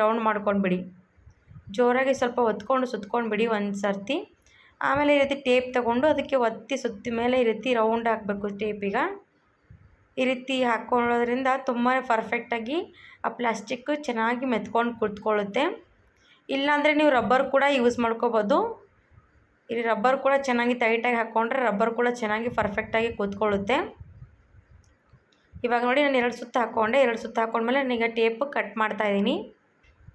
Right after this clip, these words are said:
ಇಲಾಸ್ಟಿಕ್ ಟೇಪು ಈ ರೀತಿ ಕಟ್ ಮಾಡ್ಕೊಂಡು ತೊಗೊಂಡ್ಬಿಡಿ. ಒಂದೊಂದು ಸೈಡ್ ಟೇಪ್ ಅಂತಾರೆ, ಒಂದೊಂದು ಸೈಡ್ ಚಿಕಟ್ ಪಟ್ಟಿ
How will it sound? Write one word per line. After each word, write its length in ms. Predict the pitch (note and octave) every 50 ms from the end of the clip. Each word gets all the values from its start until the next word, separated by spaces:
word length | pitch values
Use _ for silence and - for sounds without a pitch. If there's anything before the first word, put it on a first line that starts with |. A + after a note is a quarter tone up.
| - - _ _ _ _ _ _ _ _ _ _ _ _ _ _ _ _ - - - - - _ _ _ _ - - - - - - - - _ _ _ _ _ - - - - - - - - - - _ _ - - - A#3+
ಇಲಾಸ್ಟಿಕ್ 400 | A#3+ B3 B3 B3 B3 - B3+ -
ಟೇಪು 360 | - B3+ A#3+ A3+ A#3 - A#3+ B3+ C#4 - - A#3+
ಈ 60 | A#3 A#3
ರೀತಿ 180 | A3+ A3+ A#3+ A#3 -
ಕಟ್ 180 | G#3+ G#3+ G#3+ A3+ A3+
ಮಾಡ್ಕೊಂಡು 340 | A3 A3 - - A3 G#3+ G#3 G#3
ತೊಗೊಂಡ್ಬಿಡಿ. 420 | G#3+ G#3 G#3 G3+ G3+ G3 G#3 B3 D4+ G4+ - - - _ _ _ _ _ _ _ _ _ _ _ _ _ _ _ _ _ _ _ _ _ _ _ _ _ _ _ _ _ _ _ _ _ _ _ _ _ -
ಒಂದೊಂದು 380 | - A#3+ B3 B3 B3+ C4+ C4 C4+ -
ಸೈಡ್ 180 | C4 B3+ C4+ B3+ -
ಟೇಪ್ 240 | A#3+ A#3+ B3+ B3 B3 A#3+
ಅಂತಾರೆ, 280 | A#3+ A3+ A3+ A#3 A3+ A#3 A3+
ಒಂದೊಂದು 220 | A3+ A3+ A3+ A3+
ಸೈಡ್ 160 | B3 A#3 A3+ A#3 -
ಚಿಕಟ್ 280 | A3+ A3+ A#3 A3+ A3+ -
ಪಟ್ಟಿ 260 | A3+ A3+ A3+ - A#3